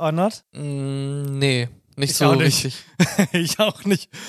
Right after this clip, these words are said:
Speaker 1: Okay,
Speaker 2: Die Leute
Speaker 1: wir wollen
Speaker 2: machen
Speaker 1: uns
Speaker 2: auch zu abgefahrenen, krassen Kuchen. Ja,
Speaker 1: Es
Speaker 2: bitte, wir
Speaker 1: ist
Speaker 2: wollen
Speaker 1: so
Speaker 2: was?
Speaker 1: krass. Wir wollen, äh, wir wollen uns mal über den, über das echte, vielleicht echte Alien unterhalten.
Speaker 2: Ja, richtig.
Speaker 1: Ja. Also.
Speaker 2: Also,
Speaker 1: Na-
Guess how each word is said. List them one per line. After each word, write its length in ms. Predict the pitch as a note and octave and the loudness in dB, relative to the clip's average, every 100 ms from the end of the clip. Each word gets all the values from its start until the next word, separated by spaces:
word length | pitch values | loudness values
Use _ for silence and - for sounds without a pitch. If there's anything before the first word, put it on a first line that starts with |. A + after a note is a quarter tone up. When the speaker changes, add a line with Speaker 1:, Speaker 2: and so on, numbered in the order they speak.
| - - | -16 -4
Speaker 1:
Okay, 180 | F#3 F3 | -2 2
Speaker 2:
Die 40 | C3+ | 4
Leute 120 | C3+ | 6
Speaker 1:
wir 20 | |
wollen 140 | F3+ G#3+ | 4 4
Speaker 2:
machen 80 | G3 | 2
Speaker 1:
uns 100 | C#3 | 0
Speaker 2:
auch 40 | |
zu 260 | - - E3 | 0 2 2
abgefahrenen, 540 | D3+ C#3+ - C3+ C3 | 0 -4 -2 -2 -4
krassen 280 | B2 C3+ C3 | -6 -6 -6
Kuchen. 300 | - C3 B2+ | -12 -12 -4
Ja, 160 | C#3+ C3+ | 0 2
Speaker 1:
Es 60 | - | 2
Speaker 2:
bitte, 100 | E3 | 2
wir 60 | D#3+ | 4
Speaker 1:
ist 60 | |
Speaker 2:
wollen 80 | D#3+ | 4
Speaker 1:
so 80 | - | 4
Speaker 2:
was? 100 | A3 | 2
Speaker 1:
krass. 360 | G3+ A#3 - - _ _ _ | 0 -2 -4 -10 _ _ _
Wir 120 | D3 D#3+ | 0 2
wollen, 160 | G3+ | 2
äh, 260 | A3 E3 E3+ | 2 -2 -2
wir 80 | E3 | 2
wollen 160 | F3 F#3 | 2 2
uns 120 | F3+ | 0
mal 120 | D#3+ | -2
über 120 | D3+ | 0
den, 140 | C#3 C#3+ | -2 -4
über 140 | C#3 | -6
das 160 | C3 - | -8 -4
echte, 480 | G#3 F#3+ E3 C#3 C3 _ _ | -4 -2 -4 -4 -6 _ _
vielleicht 540 | D3+ D#3+ G3 - - - | -4 0 0 -4 -12 -6
echte 320 | D3+ - D#3+ | -6 -4 -6
Alien 320 | D3 C3 B2+ D3+ | -4 -2 -4 -6
unterhalten. 460 | C#3+ C3 A#2 B2 | -6 -4 -4 0
Speaker 2:
Ja, 220 | C#3 A#2 _ _ C#3 | 0 0 _ _ -8
richtig. 360 | - F3 - - | -8 -12 -14 -8
Speaker 1:
Ja. 160 | C3+ B2+ _ _ _ - | -6 -8 _ _ _ -4
Also. 320 | D#3 D#3+ A#2+ | -2 -2 -2
Speaker 2:
Also, 160 | D#3 D#3 - | -2 -4 -6
Speaker 1:
Na- 120 | - | -6